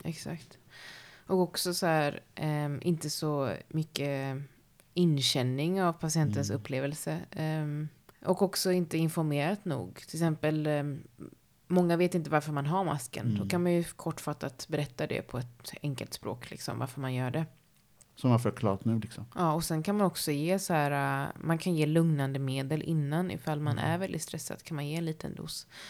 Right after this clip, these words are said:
Speaker 1: För att liksom bara få patienten att slappna av lite och bli lite, ja, lullig, liksom.
Speaker 2: Ja, men precis.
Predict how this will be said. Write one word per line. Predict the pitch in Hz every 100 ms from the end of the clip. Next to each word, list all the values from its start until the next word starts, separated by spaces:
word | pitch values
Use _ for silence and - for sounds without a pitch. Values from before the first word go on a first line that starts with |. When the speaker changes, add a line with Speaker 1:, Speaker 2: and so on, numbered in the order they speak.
| - - -
Speaker 1:
För | 165
att | -
liksom | 160 151
bara | 139 104 123
få | - - - 71 64 - - _ _ -
patienten | 165 165 156 147
att |
slappna | - 156 - 156 -
av | 165 165 156
lite | 147 147 -
och | -
bli | 151 156
lite, | 147 - 135 135 - 156 - _ _ _ -
ja, | 180 165 160 -
lullig, | 170 156 139 147 -
liksom. | 156 - 135 135 - -
Speaker 2:
Ja, | 113
men | 113
precis. | 117 110 95 -